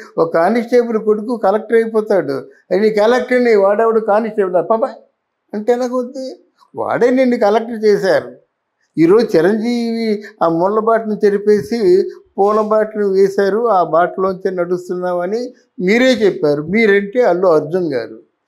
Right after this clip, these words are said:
ఇంత తొందరగా మర్చిపోతే ఎలాగా? ఆలోచించుకోవాలి కదండి. ఇప్పుడు అప్పుడు నా-, వీళ్ళందరూ కుటుంబ సభ్యులు ఎవరు, నాగేంద్ర బా-, నా-, ఆ,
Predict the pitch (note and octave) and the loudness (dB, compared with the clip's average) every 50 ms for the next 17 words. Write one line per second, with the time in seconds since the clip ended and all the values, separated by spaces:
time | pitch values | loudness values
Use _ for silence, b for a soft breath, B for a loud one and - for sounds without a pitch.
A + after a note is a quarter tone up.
0 | _ F3 E3 E3 - F3 E3 D#3+ - C#3 B2+ C3+ E3 E3 F3+ G3 G3+ F3+ D#3 D3+ | _ -6 -6 -4 -2 -4 -4 -2 -2 -2 0 0 -2 0 0 -2 -2 -2 -4 -6
1 | D3 - - - F#3 E3+ D#3+ E3 D3 D3 D3 C#3+ C#3+ C3+ C#3 C#3 C#3 - _ _ | -6 -8 -10 -8 -8 -6 -4 -4 -4 -2 -2 -2 -4 -4 -8 -12 -14 -18 _ _
2 | _ _ _ _ _ _ _ _ _ _ _ _ _ _ _ _ _ _ _ _ | _ _ _ _ _ _ _ _ _ _ _ _ _ _ _ _ _ _ _ _
3 | _ _ - B2+ C#3 E3 A3 A#3 A3+ A3+ G3 E3+ - - - C3 B2 A2+ - A#2+ | _ _ -6 -4 0 0 0 0 0 -4 -8 -12 -14 -10 -6 -4 -4 -4 -6 -10
4 | A#2 - A2 A2 A2+ A#2 D#3 F#3+ D#4 - - - _ _ _ _ _ _ _ _ | -18 -18 -18 -20 -18 -14 -14 -14 -14 -14 -16 -20 _ _ _ _ _ _ _ _
5 | _ _ _ _ _ _ - B2+ C3+ C#3+ F3+ A#3+ A#3 F#3 C3+ - - - _ _ | _ _ _ _ _ _ -10 -6 -2 -2 0 0 0 -2 -2 -4 -10 -18 _ _
6 | _ - C3 B2 B2+ D3+ C#3 C3 C3+ B B B B B - C#3 C#3+ C#3 D3+ E3 | _ -12 -12 -8 -8 -6 -6 -6 -6 B B B B B -6 -4 -2 0 -2 0
7 | G3+ A#3 C4 C#4 C4+ C4 A#3+ G#3+ A#3+ A#3 A3 F#3 F#3+ G3+ F#3+ F3+ F3+ F#3 F3+ F3+ | 0 -2 -2 -2 -2 -4 -2 0 0 -2 -2 -2 -2 -2 -2 -2 -4 -4 -2 0
8 | F#3 F#3 F3+ F3+ B B B _ - - D#3+ F3+ F#3 F#3+ F#3 F3 D#3+ D#3 D#3+ D#3+ | 0 0 -2 -4 B B B _ -4 0 2 2 2 2 2 0 0 0 0 0
9 | D#3+ E3+ D#3+ E3 D#3+ D3+ D3 C#3+ C#3 C#3 C3+ C3+ C3 B2 B2 - - _ _ - | 0 0 -2 -2 -2 -2 -2 -2 -2 -2 -4 -4 -4 -6 -8 -12 -20 _ _ -10
10 | C#3 C3+ C3 C3 B2+ B2+ B2 | -6 -4 -4 -4 -4 -4 -6